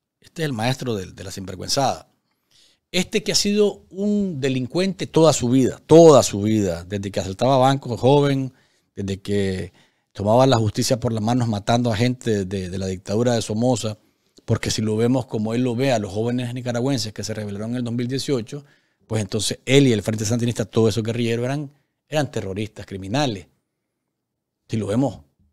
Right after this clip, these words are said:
de, a la luz de lo que él señala y lo que decía Paco Díaz del, del golpe de Estado y toda esa mentira que se inventaron.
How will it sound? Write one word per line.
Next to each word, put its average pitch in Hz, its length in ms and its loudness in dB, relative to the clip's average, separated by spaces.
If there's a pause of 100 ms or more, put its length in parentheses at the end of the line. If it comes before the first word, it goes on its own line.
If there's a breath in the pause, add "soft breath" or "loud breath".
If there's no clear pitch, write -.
(140)
de, 110 180 -16
a 104 60 -4
la 95 60 -2
luz 127 140 4
de 156 60 2
lo 117 160 0
que 131 100 -2
él 143 80 0
señala 123 800 -2
y 101 120 -16
lo 95 100 -6
que 95 100 -10
decía 139 320 -2
Paco 101 320 -6
Díaz 139 380 -2
del, 101 260 -10 (380 soft breath)
del 107 120 -6
golpe 104 280 -6
de 98 60 -8
Estado 147 360 -2
y 131 40 -2
toda 147 160 -2
esa 143 120 -4
mentira 139 360 -2
que 127 80 -6
se 110 100 -8
inventaron. 107 480 -6